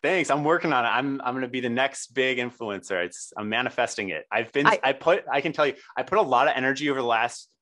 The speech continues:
Speaker 1: few years into, like, the business and, like, the supply chain and the science and hiring a great team. And now it's, I'm, we're, thankfully we're at a point where I can spend a little bit more time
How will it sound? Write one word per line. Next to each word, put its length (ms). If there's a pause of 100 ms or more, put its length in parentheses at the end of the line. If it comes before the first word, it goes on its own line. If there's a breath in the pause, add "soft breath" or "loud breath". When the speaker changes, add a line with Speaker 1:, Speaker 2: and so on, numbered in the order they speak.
(140)
Speaker 1:
few 160
years 300
into, 220 (160)
like, 160
the 60
business 580
and, 40
like, 120
the 80
supply 420
chain 300
and 100
the 40
science 480
and 80
hiring 240
a 20
great 180
team. 360 (640 soft breath)
And 200
now 200
it's, 180
I'm, 240
we're, 220
thankfully 500
we're 120
at 120
a 40
point 220
where 80
I 40
can 140
spend 200
a 40
little 240
bit 60
more 200
time 500